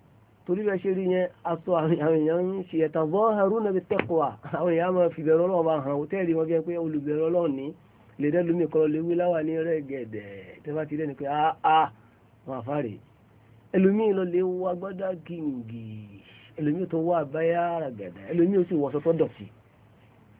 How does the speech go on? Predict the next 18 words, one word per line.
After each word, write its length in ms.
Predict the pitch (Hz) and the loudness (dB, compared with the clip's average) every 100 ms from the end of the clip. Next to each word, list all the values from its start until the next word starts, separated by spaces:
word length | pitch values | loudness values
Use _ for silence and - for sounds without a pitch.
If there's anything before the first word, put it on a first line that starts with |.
| - | -16
Kọ́ 120 | - 143 | -6 -2
máa 100 | 131 | -2
lè 100 | 135 | 0
lólùbẹ̀rù 440 | 160 160 127 120 131 | 0 -2 -4 -4 -2
Ọlọ́run 220 | 139 117 | -2 -4
ni. 80 | 107 | -8
Irọ́ 220 | 156 165 | -6 -2
o, 260 | 170 156 165 | -2 -2 -6
mm, 140 | 180 190 143 127 | -8 -8 -10 -8
mm. 200 | 185 208 - - - - - - - - - - | -8 -8 -16 -20 -20 -20 -20 -20 -20 -20 -20 -12
Gbogbo 580 | 175 151 190 139 139 185 | -4 0 0 0 4 4
tá 120 | 208 | 4
ń 100 | 175 | 0
kà 120 | 175 | 0
yìí 200 | 151 156 | -2 -2
kò 120 | 147 117 | -6 -12
túmọ̀ 320 | 113 151 143 113 | -6 -4 -2 -4
sí 380 | 131 131 131 | -10 -10 -10